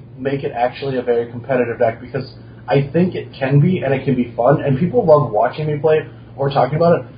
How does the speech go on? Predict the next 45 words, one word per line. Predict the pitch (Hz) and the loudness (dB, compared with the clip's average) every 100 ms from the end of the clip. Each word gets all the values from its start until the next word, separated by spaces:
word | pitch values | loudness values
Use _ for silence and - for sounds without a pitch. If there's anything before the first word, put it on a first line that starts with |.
| - | -4
I | - 156 | 2 2
actually | 196 - - 180 143 | 4 2 0 -4 2
thought | 143 147 - 120 | 4 4 0 -6
I | |
was | 131 127 | -8 -4
just | 139 147 | -4 -2
gonna | 139 | -4
bore | - 120 123 139 | -4 -2 -2 -2
people | 143 143 143 | -4 -2 -2
with | 127 | -2
talking | - 120 135 | -2 -2 -2
about | 127 120 | -2 -2
so | 131 | -4
much | 123 | -6
Trading | - 123 | -2 0
Post, | 147 165 - - - - | 2 2 -2 -12 -20 -14
but | - | -2
then, | 180 269 269 254 | 4 4 6 4
like, | 226 208 | 4 4
I | 208 | 2
read | 196 220 226 | 4 4 6
an | 202 | 6
article, | 233 220 139 139 | 6 2 0 2
the | 160 - | 2 4
third | 247 262 | 4 6
article | 254 247 254 214 | 4 4 4 4
in | |
a | 185 | 6
row | 180 170 | 4 4
about | 143 | 2
Trading | 202 180 | 0 0
Post, | 139 135 | 0 0
and, | 143 143 | -4 -2
like, | 156 143 | -4 -4
the | 151 | 0
next | 151 - | 0 0
person's | 170 156 | -6 0
like, | 143 131 - - - - - - | 0 0 -6 -20 -20 -20 -20 -4
"Yo, | 190 185 | 0 4
when's | 165 170 | 4 2
your | 180 175 | 2 0
next, | - - | -2 -2
uh, | 165 151 143 | 4 4 2
piece | 185 | -4
of | - | -6